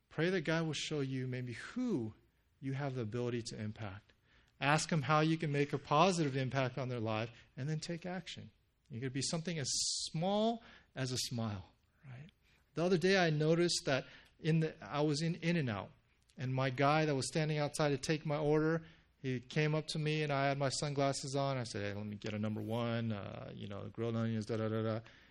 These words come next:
And, and then he's like, "All right, all right," you know, and it went on. And I looked in my mirror, and there was a girl behind me, and she got in her car, and she said, "Hi, how's it going?" And then he was like, "Oh."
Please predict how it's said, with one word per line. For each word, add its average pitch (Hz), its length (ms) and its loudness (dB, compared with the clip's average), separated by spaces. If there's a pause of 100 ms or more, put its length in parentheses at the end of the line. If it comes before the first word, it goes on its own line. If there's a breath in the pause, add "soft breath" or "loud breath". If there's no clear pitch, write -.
(220 loud breath)
And, 123 360 -2
and 131 180 -2
then 131 300 2
he's 117 160 -6
like, 101 180 -4
"All 98 80 -8
right, 98 180 -8
all 98 120 -6
right," 101 100 -8
you 104 100 -6
know, 107 200 -6
and 120 100 -6
it 110 100 -2
went 113 200 -2
on. 135 140 -4
And 120 120 -4
I 107 40 0
looked 220 260 0
in 196 80 0
my 127 160 -2
mirror, 135 480 0
and 120 260 -4 (280 loud breath)
there 131 80 -4
was 117 100 -2
a 117 40 -2
girl 147 220 2
behind 127 460 0
me, 120 140 -4
and 113 140 -2
she - 140 -6
got 123 180 -2
in 123 60 -4
her 117 80 -4
car, 135 200 -8
and 117 120 -4
she - 140 -10
said, 160 80 -6
"Hi, 262 560 4
how's 262 240 2
it 262 60 0
going?" 262 500 0
And 131 120 -2
then 127 120 -2
he 131 80 -4
was 127 100 -6
like, 113 180 -6
"Oh." 196 360 -2